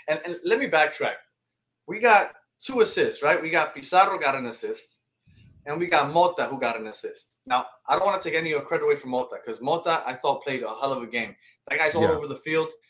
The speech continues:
Speaker 1: He even made it on Team of the Week or Match Day Player of the whatever the hell they changed the name
Speaker 2: Yes.
Speaker 1: to. So he made it on,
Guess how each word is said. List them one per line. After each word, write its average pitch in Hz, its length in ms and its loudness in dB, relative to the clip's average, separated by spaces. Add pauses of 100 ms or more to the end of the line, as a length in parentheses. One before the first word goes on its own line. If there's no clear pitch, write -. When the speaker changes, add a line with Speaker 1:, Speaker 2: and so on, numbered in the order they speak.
(120)
Speaker 1:
He 143 100 -6
even 175 200 -4
made 170 160 0
it 165 40 -2
on 151 220 2
Team 165 220 -6
of 156 60 -6
the 147 60 0
Week 151 280 -8
or 120 80 -4
Match 147 220 2 (120)
Day 156 380 -4 (100)
Player 156 320 0
of 143 180 -2
the 127 220 -2 (120)
whatever 151 360 -4
the 147 80 -2
hell 143 160 -6
they 147 80 -2
changed 139 300 0
the 101 100 6
name - 40 -2
Speaker 2:
Yes. 131 200 -6
Speaker 1:
to. 131 220 -8 (460)
So 170 420 6 (160)
he 208 160 -6
made 202 220 0
it 180 80 -2
on, 180 240 4